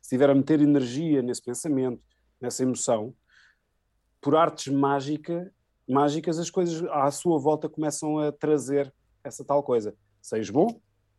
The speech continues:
seja mau. Ok? Se tu és uma pessoa muito pessimista, achas que tudo mal te acontece, tudo as coisas que, "É pá, só me acontece a mim, sou um azarado",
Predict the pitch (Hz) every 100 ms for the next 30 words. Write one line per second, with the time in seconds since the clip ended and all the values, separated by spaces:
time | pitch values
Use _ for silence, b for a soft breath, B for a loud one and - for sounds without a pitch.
0 | _ - 214 214 180 143 - _ _ _
1 | _ _ _ - 131 - 139 170 _ _
2 | - - 135 139 - 147 147 - 139 -
3 | 143 143 - 120 - - - 139 135 127
4 | b b _ - - 151 151 _ 139 143
5 | 139 147 147 147 135 139 131 - - 127
6 | 127 131 - 139 127 117 - 135 131 127
7 | - b b - 139 147 143 135 - 135
8 | 131 135 139 - 139 135 139 139 131 127
9 | 120 113 127 127 117 127 127 131